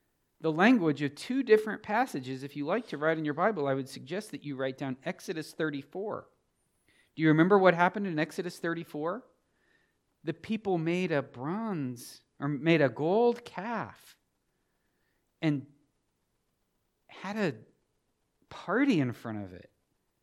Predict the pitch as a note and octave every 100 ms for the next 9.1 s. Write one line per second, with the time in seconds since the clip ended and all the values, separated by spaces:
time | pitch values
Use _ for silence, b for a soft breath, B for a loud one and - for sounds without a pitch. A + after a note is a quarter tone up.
0 | _ _ _ C#3+ D#3+ - A3 G#3 F#3+ D#3
1 | - - D3 D3 C4 D4+ G2+ F#2+ _ _
2 | _ _ _ _ _ _ _ _ D#3+ F3+
3 | E3 F3 D#3 E3 E3 E3 - _ _ _
4 | E3 D#3+ D#3 D3+ C3+ E3 B2+ E3 F#3 G3
5 | - - - - A#2 G#2 F#2+ - _ _
6 | _ _ _ _ _ _ _ _ _ _
7 | _ _ _ _ _ _ _ _ _ _
8 | _ _ _ _ _ _ - D#3+ D#3+ D#3